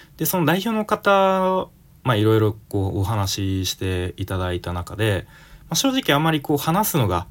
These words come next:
ちょっと得意じゃないのかなっていう、うん、印象を受けたんですけれども、まあ、でも逆にこう一生懸命、まあ、一生懸命っていうと、えー、上から目線な気もしますが、すごいこう本音で、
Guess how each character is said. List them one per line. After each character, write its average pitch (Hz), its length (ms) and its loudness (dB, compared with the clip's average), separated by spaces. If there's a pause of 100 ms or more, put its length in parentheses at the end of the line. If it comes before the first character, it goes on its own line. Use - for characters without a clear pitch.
ち - 100 0
ょ - 20 0
っ 131 40 -2
と 107 220 -2
得 131 320 2
意 151 80 4
じ 120 100 0
ゃ 98 40 -2
な 110 120 0
い 110 40 0
の 90 100 -2
か 85 120 -8
な 85 100 -4
っ 85 40 -12
て - 200 -12
い 71 100 -4
う、 - 80 -12 (380)
う 104 60 -4
ん、 92 140 -2 (140)
印 107 240 -2
象 98 120 -2
を 90 60 -2
受 127 240 -2
け 87 60 -6
た 85 120 -6
ん 80 80 -8
で 82 100 -6
す - 120 -10
け - 100 -10
れ 85 100 -8
ど 135 80 -6
も、 170 280 0 (560)
ま 185 80 0
あ、 - 20 0
で 240 100 0
も 151 120 2
逆 107 300 -2
に 143 300 0 (220)
こ 107 340 -2
う - 40 -4
一 - 80 0
生 139 120 0
懸 139 180 0
命、 85 280 -2 (260)
ま 87 100 -6
あ、 90 60 -4
一 95 100 0
生 - 200 0
懸 170 180 4
命 131 140 6
っ - 40 2
て - 100 -8
い - 60 -2
う - 20 -12
と、 - 160 -8 (500)
え 90 300 -2
ー、 - 40 -2
上 95 140 0
か 85 180 -6
ら 85 80 -2
目 87 140 -4
線 85 380 -6 (460)
な 90 160 -6
気 - 140 -10
も 92 120 -2
し 95 140 -8
ま 87 100 -6
す - 140 -12
が、 78 160 -12
す - 140 -4
ご 139 120 4
い 110 60 0
こ 92 100 -6
う 90 40 -6
本 160 340 2
音 151 140 0
で、 156 200 -2